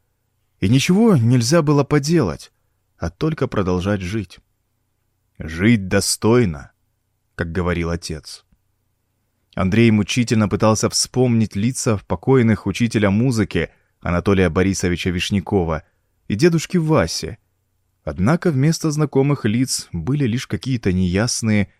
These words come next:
мутные пятна. Сердце в груди учащённо и взволнованно забилось. У Андрея возникло жгучее желание посмотреть на лицо бабушки Шуры прямо сейчас.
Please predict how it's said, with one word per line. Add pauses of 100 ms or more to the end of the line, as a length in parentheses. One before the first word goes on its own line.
(160)
мутные
пятна. (1300)
Сердце
в
груди
учащённо
и
взволнованно
забилось. (840)
У
Андрея
возникло
жгучее
желание
посмотреть
на
лицо
бабушки
Шуры (260)
прямо
сейчас.